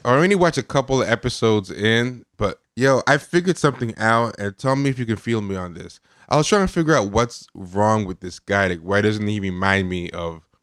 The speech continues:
the comic book Luke Cage? Like, you know, like, what is it, like, that's missing with him? And then I realized, like, he's a light-skinned guy in a dark-skinned guy's body. Like, he has ex-, <laughs> extreme light-skinned energy. Now, now, do you know what I'm talking about? Like, you know.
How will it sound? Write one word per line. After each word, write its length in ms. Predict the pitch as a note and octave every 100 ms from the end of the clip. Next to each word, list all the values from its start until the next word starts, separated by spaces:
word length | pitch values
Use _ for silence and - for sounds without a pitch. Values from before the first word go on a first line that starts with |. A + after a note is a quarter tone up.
| _
the 80 | F#2+
comic 380 | - A2+ A#2 G#2
book 220 | G#2 -
Luke 220 | G#2 G#2+ -
Cage? 480 | D#3 E3 G2 E2
Like, 300 | F2+ F#2+ F#2
you 80 | A2+
know, 140 | A#2 A2+
like, 140 | G2+
what 340 | F2+ G#2 A#2 G#2
is 220 | B2 G#2+
it, 160 | F#2 -
like, 220 | G2 G2 - _ _ _ -
that's 200 | G2 G#2
missing 460 | A2+ E3+ - G#2+
with 160 | F2+ E2
him? 240 | F2+ E2+ - _ -
And 80 | B2
then 200 | C3+ B2+
I 20 |
realized, 640 | E3 D#3+ C3+ G#2+ G2 F#2
like, 240 | G2+ F#2+ - _
he's 220 | - D#3 D3
a 60 |
light-skinned 560 | A#2+ A#2+ B2+ - A2+ G2
guy 440 | G2 F#2+ G2 G2+ -
in 80 | G2+
a 80 | G2
dark-skinned 500 | E2+ G2 G2+ F#2+ F#2
guy's 240 | F#2 F2+ E2
body. 400 | F#2 F2+ E2+ D#2
Like, 120 | D#2+
he 180 | A2+ B2
has 160 | A#2+ A2
ex-, 180 | - - - - -
<laughs> 60 |
extreme 540 | A2 - - B2 A#2+ G#2+
light-skinned 400 | G#2 - G#2+ G2
energy. 400 | F#2+ E2+ - -
Now, 180 | B2 A#2+
now, 180 | B2 B2+
do 300 | G#2+ - A#2+
you 60 | E3
know 100 | G3
what 80 | F#3+
I'm 80 | D#3
talking 320 | E3 D#3 D#3
about? 320 | C#3 D3 C#3+
Like, 240 | A#2 A2+ G#2
you 60 | B2+
know. 320 | B2+ B2